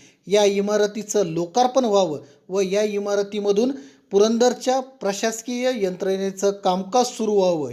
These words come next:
याबाबतीत तीव्र आंदोलन केलं होतं.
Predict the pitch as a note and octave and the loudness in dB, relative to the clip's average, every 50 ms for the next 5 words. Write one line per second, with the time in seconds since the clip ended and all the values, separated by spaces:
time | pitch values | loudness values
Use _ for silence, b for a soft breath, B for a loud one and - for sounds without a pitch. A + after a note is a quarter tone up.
0 | C3 D3 F3 F3+ F3+ F#3+ F#3 F#3 F#3+ - A3+ A#3 A#3 b b b b b b b | -6 -4 -4 -2 -2 -2 -4 -4 -4 -6 -6 -6 -6 b b b b b b b
1 | b b b _ _ _ _ - B3 C4 C4 C4+ C4 B3 G#3+ F#3 F3+ F3+ F3+ G3 | b b b _ _ _ _ 2 2 4 6 6 4 4 2 0 -2 0 0 2
2 | A#3 A#3+ A#3 A3+ G3+ - F3+ E3 D#3 C3+ C3 C3 B2+ B2 | 2 2 2 0 0 -2 -2 -2 -2 -4 -6 -8 -12 -18